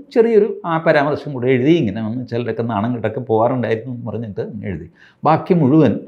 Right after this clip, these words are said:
ഈ നരസിംഹ അംശാവതാരത്തെ പറ്റിയാണ് കൊട്ടാരത്തിൽ ശങ്കുണ്ണി എഴുതുന്നത്. എന്നാൽ മറ്റു പുസ്തകങ്ങളിൽ പലതും ഈ സംഗീതത്തിൻ്റെ ഏരിയ വലുതാക്കി, ആ, ഇങ്ങനെ. അഡ്മിനിസ്ട്രേഷനെ പറ്റി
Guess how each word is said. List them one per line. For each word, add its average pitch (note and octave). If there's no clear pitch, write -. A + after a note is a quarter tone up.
ഈ B2+
നരസിംഹ A#2
അംശാവതാരത്തെ G2+
പറ്റിയാണ് F#2
കൊട്ടാരത്തിൽ F2+
ശങ്കുണ്ണി D#2
എഴുതുന്നത്. E2+
എന്നാൽ D#3+
മറ്റു C#3+
പുസ്തകങ്ങളിൽ F3
പലതും D3+
ഈ D#3+
സംഗീതത്തിൻ്റെ F3
ഏരിയ D3
വലുതാക്കി, A#2+
ആ, G2+
ഇങ്ങനെ. F2
അഡ്മിനിസ്ട്രേഷനെ F3
പറ്റി D#3+